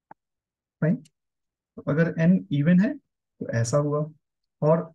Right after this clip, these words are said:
अगर मान लीजिए कि n odd है, तो उस case में हम कह रहे हैं कि a power n by two into a power n by two multiplied with n, अगर n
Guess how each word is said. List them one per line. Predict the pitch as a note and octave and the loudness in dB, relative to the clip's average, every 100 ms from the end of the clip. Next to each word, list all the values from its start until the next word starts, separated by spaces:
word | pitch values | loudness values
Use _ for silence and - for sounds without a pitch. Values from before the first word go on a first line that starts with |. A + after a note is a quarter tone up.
| - | -4
अगर | D3 D#3+ G#3+ | -2 2 2
मान | G3 | 2
लीजिए | G3 G#3 | 2 0
कि | - - | -2 2
n | F3+ G3+ | 2 2
odd | D3 C#3+ F3 | 2 4 4
है, | C3 B2 F3 | 2 0 -2
तो | - - | -8 -12
उस | - E3+ | -4 -4
case | - D#3 F3 | -2 -2 0
में | |
हम | D#3 | 0
कह | C#3 | 2
रहे | C3 D#3+ | 2 0
हैं | |
कि | E3 - C3+ | -2 0 0
a | C3+ | 2
power | D3 D3 | 0 0
n | B2 C3 C3 | -2 0 2
by | D3 D#3 | 2 0
two | F#3+ C#4 - _ _ _ - | -2 -4 -6 _ _ _ -2
into | D#3 D#3 A3 | 0 2 2
a | F3 | 0
power | D#3+ D3+ D3 | 2 2 2
n | C3 | 2
by | B2 A#2 | 2 0
two | F3+ | 0
multiplied | F#3 B2+ B2 A#2+ A#2 A2+ | 2 2 0 0 -2 -2
with | - - - | -6 -8 -6
n, | A#2+ A2 G#2+ - | -4 -2 -6 -6
अगर | A#2 A#2+ A#2+ C#3 | -2 -2 -2 -2
n | B3 | -2